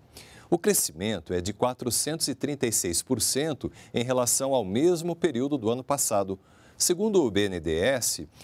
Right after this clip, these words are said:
a venda de ações da Petrobras e de outras empresas é o principal motivo do lucro. O desempenho positivo também foi influenciado pelo crescimento de mais de setecentos por cento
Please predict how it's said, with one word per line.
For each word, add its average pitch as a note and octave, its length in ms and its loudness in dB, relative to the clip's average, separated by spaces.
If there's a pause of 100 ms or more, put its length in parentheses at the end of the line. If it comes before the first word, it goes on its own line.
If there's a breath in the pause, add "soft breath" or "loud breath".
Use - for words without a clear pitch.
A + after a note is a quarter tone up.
(100)
a B2 160 0
venda D3 400 0
de E2+ 100 -2
ações F2 400 -2
da E2+ 100 0
Petrobras G2+ 800 -2
e G2 60 -4
de G2 120 -2
outras A#2+ 360 0
empresas F2 540 -2
é B2 40 0
o B2 80 -2
principal B2 680 0
motivo C3 600 0
do C3 120 2
lucro. C3+ 440 2 (380 loud breath)
O A2 200 4
desempenho G#2+ 500 0
positivo C3+ 520 0
também C3+ 280 0
foi A2+ 200 -2
influenciado G2 760 -2 (160 loud breath)
pelo F3 220 0
crescimento D3 540 -2
de B2 100 -2
mais D3 420 -2
de D3 120 0
setecentos - 560 -2
por - 160 0
cento E3 480 -2